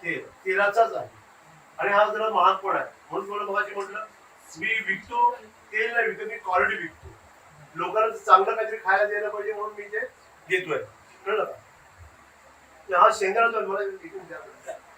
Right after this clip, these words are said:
हा शेंगदाणा जो आहे, हा मी, अं, गुजरातवरून मागवतो.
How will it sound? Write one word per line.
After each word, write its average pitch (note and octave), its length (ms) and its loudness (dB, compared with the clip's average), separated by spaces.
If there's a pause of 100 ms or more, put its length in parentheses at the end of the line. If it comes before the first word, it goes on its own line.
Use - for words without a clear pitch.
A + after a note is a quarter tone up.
(100)
हा - 80 -2
शेंगदाणा A3 440 4
जो A3+ 100 0
आहे, G3 220 4 (800)
हा G3+ 140 4
मी, G#3+ 120 -4
अं, F#3+ 840 -6 (1800)
गुजरातवरून G#3+ 480 2
मागवतो. C#3+ 460 4